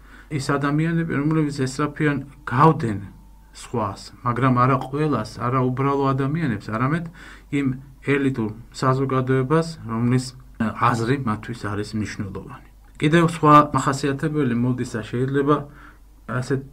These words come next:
ჩამოვაყალიბოთ, რომ ის არის დემონსტრაციულობა საკუთარი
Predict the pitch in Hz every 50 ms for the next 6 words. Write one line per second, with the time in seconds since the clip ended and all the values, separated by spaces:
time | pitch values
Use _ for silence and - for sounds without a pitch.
0 | - - - - - 131 131 131 123 123 123 123 - 151 143 123 104 104 101 -
1 | - 120 107 101 - 147 131 - 151 147 151 147 - - - - 123 127 143 143
2 | 143 135 139 - 127 131 131 127 131 - - 139 131 127 127 123 117 113 110 110
3 | 127 135 147 147 151 - - - - - - - 120 113 - 113 113 - 117 113
4 | 117 123